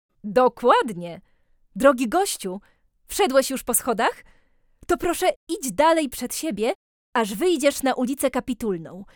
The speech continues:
Stań tam tyłem do kamienicy numer osiem i skieruj się w swoje lewo. Idź cały czas prosto, aż wejdziesz na większy plac.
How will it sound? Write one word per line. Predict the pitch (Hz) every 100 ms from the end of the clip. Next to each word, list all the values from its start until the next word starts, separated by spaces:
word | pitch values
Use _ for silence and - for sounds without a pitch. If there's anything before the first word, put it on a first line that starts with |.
| _ _ _
Stań | - - 370 466
tam | 392 311 -
tyłem | - 392 370 269
do |
kamienicy | 262 269 262 262 269 254
numer | 262 247 -
osiem | 208 - 226 427 - -
i | 277 285 285
skieruj | - - 370 392 359
się | - 311
w | -
swoje | - 302 285
lewo. | 262 170 165 160 _ _ _ -
Idź | 262 - -
cały | - 311 403 440
czas | - 285 349 -
prosto, | - 220 175 - 202 277 _ _ _ -
aż | 240 233 214
wejdziesz | 240 349 302 311 -
na | 220
większy | 190 285 311 - 247
plac. | 214 190 - -